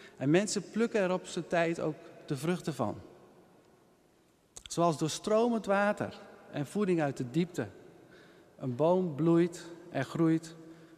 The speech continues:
Zo vindt een rechtvaardige volgens Psalm één vreugde en voeding in de wet van de Heer. Hij overdenkt dag en nacht de wet van God.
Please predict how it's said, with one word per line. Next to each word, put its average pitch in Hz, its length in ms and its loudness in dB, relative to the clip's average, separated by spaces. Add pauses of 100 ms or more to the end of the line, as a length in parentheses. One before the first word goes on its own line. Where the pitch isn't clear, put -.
(100)
Zo 202 420 2
vindt 208 320 -2
een 175 100 0
rechtvaardige 156 840 -2 (160)
volgens 156 380 -2
Psalm 151 340 2
één 156 240 0
vreugde 240 640 -2 (720)
en 135 160 -4
voeding 185 560 0
in 160 120 -4
de 139 120 -2
wet 190 240 -2
van 175 200 -2
de 151 60 0
Heer. 156 360 -4 (1500)
Hij 139 160 -2
overdenkt 196 840 -2 (160)
dag 226 500 -2
en 170 200 2
nacht - 520 -4 (720)
de 120 140 -6
wet 170 220 -2
van 180 140 -8
God. - 440 -6